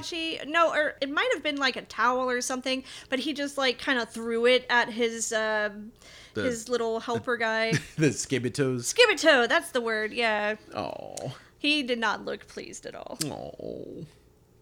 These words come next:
Speaker 2: Day six.
Speaker 1: Day six.
Speaker 2: Here's a name I haven't said in a while. Tohaku, who was visiting up from Juryo for the day,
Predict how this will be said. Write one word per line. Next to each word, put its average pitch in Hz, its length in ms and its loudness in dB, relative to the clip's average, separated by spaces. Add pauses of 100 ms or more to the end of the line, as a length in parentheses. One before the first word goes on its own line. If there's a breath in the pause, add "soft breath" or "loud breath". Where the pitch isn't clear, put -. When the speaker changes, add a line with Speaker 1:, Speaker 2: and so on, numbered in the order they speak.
(180)
Speaker 2:
Day 107 580 4
six. - 1400 -2
Speaker 1:
Day 240 280 -6
six. - 580 -8
Speaker 2:
Here's 285 160 0
a - 60 0
name 98 180 0
I 92 80 0
haven't 87 180 -4
said 92 160 -2
in 90 80 -6
a - 20 -4
while. 95 280 -2
Tohaku, 95 800 2 (340 soft breath)
who 120 100 4
was 101 160 2
visiting 117 360 4
up 117 140 2
from 95 160 -2
Juryo 107 420 4
for 104 100 -2
the 92 120 -2
day, 110 340 2